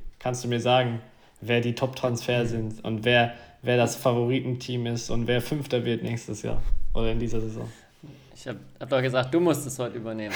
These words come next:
Speaker 2: Aber
Speaker 1: <laughs>
Speaker 2: klar hab ich einiges, ich hab schon mitbekommen, wer so die größten Wechsel waren. Das,
Speaker 1: Ja.
Speaker 2: äh, ja, einiges ist ja schon auch seit längerem bekannt, dass Marvin Seidel zum Beispiel nach, äh, Wipperfeld geht, Fabi Roth zurück nach Refrath, hatten wir, glaub ich, auch schon drüber gesprochen.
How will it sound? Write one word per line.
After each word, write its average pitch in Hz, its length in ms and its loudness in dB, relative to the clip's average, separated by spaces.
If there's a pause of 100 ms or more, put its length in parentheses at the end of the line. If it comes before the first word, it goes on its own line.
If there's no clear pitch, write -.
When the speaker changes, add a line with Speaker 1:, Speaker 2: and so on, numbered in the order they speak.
Speaker 2:
Aber 123 100 6
Speaker 1:
<laughs> - 140 0
Speaker 2:
klar 127 240 6
hab 123 80 2
ich 123 160 -6
einiges, 117 520 -6
ich 131 140 -6
hab 120 120 -2
schon 123 180 -8
mitbekommen, 123 560 -4
wer 120 260 0
so 117 320 -6
die 113 160 -12
größten 131 460 -6
Wechsel 131 320 -6
waren. 123 320 0 (640)
Das, 117 100 -6
Speaker 1:
Ja. 113 160 4 (400)
Speaker 2:
äh, 110 60 -8 (180)
ja, 117 200 -6 (760)
einiges 131 380 0
ist 127 100 -8
ja 131 80 -2
schon 127 160 -8
auch 123 100 -2
seit 117 180 -8
längerem 135 340 -4
bekannt, 131 420 0
dass 117 200 -8
Marvin 123 580 -4 (320)
Seidel 127 360 -4
zum 131 180 -12
Beispiel 120 320 -8
nach, 113 160 -6 (240)
äh, 120 180 -6
Wipperfeld 131 500 -6
geht, 123 320 -4
Fabi 123 300 -2
Roth 120 280 -6
zurück 123 300 -10
nach 120 220 -10
Refrath, 131 560 -4
hatten 127 200 -14
wir, 123 80 -8
glaub 120 200 -8
ich, 110 120 -14
auch 117 120 -8
schon 120 160 -12
drüber 117 200 -12
gesprochen. 127 640 -8